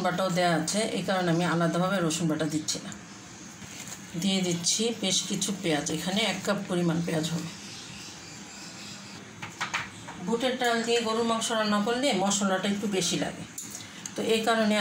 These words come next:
আমি প্রায় চার চামচের দু চামচের মতো আমি মরিচের গুঁড়ো দিয়ে দিলাম। দিয়ে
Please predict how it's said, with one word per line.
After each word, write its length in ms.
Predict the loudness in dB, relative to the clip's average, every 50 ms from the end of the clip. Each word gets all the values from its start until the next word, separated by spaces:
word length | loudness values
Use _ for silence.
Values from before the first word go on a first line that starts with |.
| 6
আমি 160 | 4 4 4 4 2 2 2
প্রায় 260 | 2 2 4 4 2 0 -4 -8 -12 -14 -16 -8 -6 -6 -4 -4 -2 2
চার 240 | 4 4 4 4 4
চামচের 440 | 2 2 2 2 2 2 2 0 2
দু 120 | 0 0 2 2
চামচের 460 | 2 4 4 2 2 2 2 2 4 4 4
মতো 200 | 2 2 2 2 2 4 4
আমি 160 | 4 4 4 2 0 -2 -6 -8 -6 -2
মরিচের 320 | -2 0 0 2 2 2 2
গুঁড়ো 160 | 2 2 0 2
দিয়ে 120 | 2 2 0 0
দিলাম। 200 | -2 -4 -6 -6 -8 -8 -10 -10 -10 -12 -12 -14 -14 -14 -14 -14 -14 -16 -16 -14 -14 -14 -14 -14 -16 -16 -18 -18 -18 -18 -16 -16 -16 -16 -16 -14 -14 -14 -14 -14 -14 -16 -12 -8 -2 2
দিয়ে 140 | 4 4